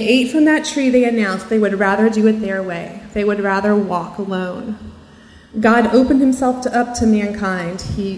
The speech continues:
knew them, he loved them, and we chose to betray instead. And about that knowledge that they were seeking, Adam and Eve wanted the knowledge of good and evil. What was the very first thing that they knew?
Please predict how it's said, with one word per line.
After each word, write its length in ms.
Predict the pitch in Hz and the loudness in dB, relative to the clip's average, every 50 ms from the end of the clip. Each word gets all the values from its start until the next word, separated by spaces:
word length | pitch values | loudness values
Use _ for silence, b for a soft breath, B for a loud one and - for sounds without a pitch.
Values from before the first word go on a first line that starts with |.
| - | -4
knew 380 | 202 220 220 233 254 294 330 320 | 0 0 2 2 2 2 2 0
them, 200 | 285 226 196 185 | 0 -2 -2 -2
he 140 | 175 220 208 | -2 -2 0
loved 500 | 214 214 220 220 220 240 226 214 214 214 | 0 0 2 0 0 -2 -4 -4 -6 -6
them, 300 | 196 175 160 156 170 175 185 | -6 -6 -8 -10 -12 -12 -10
and 180 | 190 185 190 | -10 -8 -6
we 100 | 202 208 | -6 -6
chose 380 | 208 - - 214 202 196 196 202 | -8 -6 -6 -4 -4 -4 -4 -6
to 140 | - 202 185 | -8 -12 -12
betray 560 | - 180 - - - 208 190 180 170 165 165 165 | -12 -12 -12 -8 -6 -6 -4 -4 -4 -4 -6 -6
instead. 760 | 175 180 180 - - - 190 185 180 180 180 196 196 - - - B B B B B B B B B B B B _ - | -8 -8 -10 -10 -12 -10 -10 -10 -8 -8 -10 -12 -12 -14 -16 -20 B B B B B B B B B B B B _ -2
And 140 | 226 233 226 | 2 2 4
about 260 | 220 262 269 285 277 | 4 4 2 2 2
that 240 | 302 254 - 214 220 | 2 2 4 6 6
knowledge 640 | 214 208 196 190 190 202 220 247 269 269 - - | 6 6 6 4 4 4 4 4 4 2 0 0
that 160 | - 254 254 254 | 0 0 4 6
they 140 | 254 254 | 6 6
were 160 | 254 254 254 254 | 8 6 6 4
seeking, 600 | 254 - 262 254 254 302 302 311 320 302 262 247 | 2 0 0 0 0 0 0 0 0 -2 -2 0
Adam 280 | 214 208 214 220 214 208 | 0 2 2 4 4 4
and 80 | 208 | 4
Eve 180 | 214 220 220 214 | 4 4 4 2
wanted 320 | 214 208 208 214 202 190 | 2 0 0 -2 -2 -2
the 80 | 196 196 | -2 -2
knowledge 560 | 202 196 190 180 180 185 196 220 226 240 233 | -2 -2 -2 0 0 0 0 0 -2 -2 -2
of 220 | 208 208 196 - | -6 -8 -6 -2
good 100 | 226 220 | -2 0
and 160 | 214 202 208 196 | 0 0 0 -2
evil. 500 | 202 208 214 240 254 262 262 254 B B B B B B | -2 -2 0 2 2 2 2 0 B B B B B B
What 160 | - 254 269 | 0 2 2
was 180 | 294 339 311 - | 4 2 2 2
the 120 | 277 247 | 0 0
very 360 | 208 190 220 233 240 247 254 | 2 2 2 4 4 4 2
first 380 | 254 247 233 220 214 214 - - | 2 2 2 0 0 0 -2 -4
thing 280 | - 226 202 202 202 190 | -4 -4 -2 -2 -4 -6
that 180 | 175 175 - | -6 -6 -6
they 140 | 190 185 180 | -6 -6 -6
knew? 600 | 185 185 185 190 190 185 180 185 175 143 143 127 | -6 -6 -4 -4 -4 -2 -4 -4 -6 -8 -10 -12